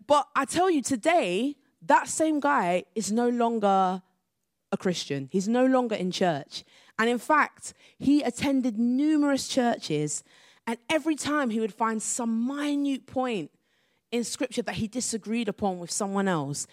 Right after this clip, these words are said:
and he just used that to determine, "I don't wanna stay here anymore." The fact is, he idolized knowledge. He thought that his understanding of the Bible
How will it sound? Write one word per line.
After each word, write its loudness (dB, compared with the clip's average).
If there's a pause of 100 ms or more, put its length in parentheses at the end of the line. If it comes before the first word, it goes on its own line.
(380)
and 0
he 0
just -2
used 2
that -2
to -10
determine, -2
"I 0
don't 2
wanna -2
stay -2
here 0
anymore." -8 (460)
The 0
fact -4
is, 0
he -8 (140)
idolized 0
knowledge. -2 (340)
He 2
thought 0
that -4
his -2
understanding 0
of -2
the 2
Bible 0